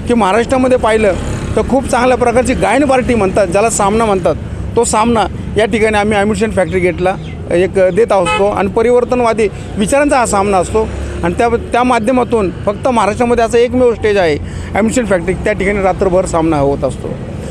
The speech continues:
आणि ही जयंती उत्साहात साजरी होत असताना आम्हाला अतिशय आनंद होतो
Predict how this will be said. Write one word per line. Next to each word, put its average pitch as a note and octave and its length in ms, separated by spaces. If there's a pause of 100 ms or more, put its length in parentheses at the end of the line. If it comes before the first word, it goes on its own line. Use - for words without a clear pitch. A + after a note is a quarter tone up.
(180)
आणि F#3+ 160
ही C#4 80
जयंती C#4 380
उत्साहात C4+ 340
साजरी A#3 280
होत A#3+ 200
असताना A3+ 420 (260)
आम्हाला A3+ 260
अतिशय B3 280
आनंद C4 320
होतो G#3 340